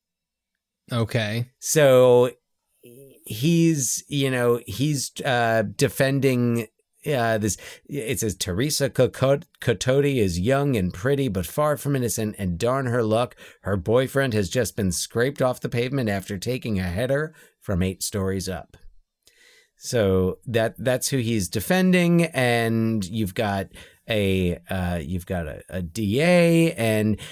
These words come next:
Speaker 2: I believe there was a, there was a second novel published as well in twenty twenty, and it was supposed to, uh, it was supposed to kind of, um, emulate the, uh, like, the Thin Man novels.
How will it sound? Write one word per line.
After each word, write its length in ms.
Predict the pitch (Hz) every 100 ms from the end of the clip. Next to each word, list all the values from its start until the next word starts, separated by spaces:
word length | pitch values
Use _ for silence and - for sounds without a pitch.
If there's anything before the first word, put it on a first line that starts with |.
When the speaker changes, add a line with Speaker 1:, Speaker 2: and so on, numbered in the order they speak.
| - -
Speaker 2:
I 100 | 151
believe 380 | 160 170 240
there 120 | 214 190
was 200 | 175 143
a, 160 | 143 -
there 180 | 135 147
was 140 | 127
a 60 | 127
second 640 | - 151 - 135 120 113
novel 480 | - 117 107 104 104
published 480 | 90 123 107 104 95
as 160 | 110 92
well 320 | 104 101 98
in 220 | 92 101
twenty 340 | 95 113 101 92
twenty, 500 | - 110 104 95 92 - - -
and 160 | 127
it 100 | 139
was 200 | 160 135
supposed 480 | 160 123 139 156 -
to, 640 | 160 143 135 131 123 120 -
uh, 600 | - 120 110 110 107 107 101 _ _ _ _
it 600 | - - - - - 156
was 140 | 151 131
supposed 300 | 127 151 -
to 100 | 160
kind 300 | 135 135 127
of, 340 | 120 113 104
um, 680 | 123 113 107 107 104 104 - _ _ _ -
emulate 600 | 143 143 131 123 120 110
the, 300 | 113 107 104
uh, 120 | 101
like, 300 | 101 104 -
the 120 | 117
Thin 440 | - - 120 120 131
Man 540 | 127 135 135 139 143 -
novels. 800 | 143 127 131 139 143 139 -